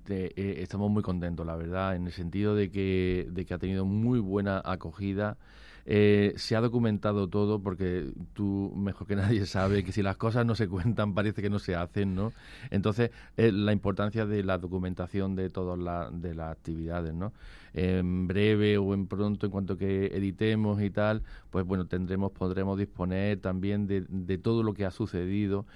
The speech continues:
en cuanto a coloquio de lo del festival se, se refiere.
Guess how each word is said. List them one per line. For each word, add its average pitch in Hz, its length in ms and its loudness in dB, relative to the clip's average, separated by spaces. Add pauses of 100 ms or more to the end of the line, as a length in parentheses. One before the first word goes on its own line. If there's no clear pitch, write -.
(160)
en 95 100 -2
cuanto 95 280 -2
a 90 60 -4
coloquio 98 600 0
de 95 260 0
lo 95 220 0
del 95 100 -2
festival 90 440 -4
se, 85 600 -2
se 82 560 -4
refiere. 85 460 -6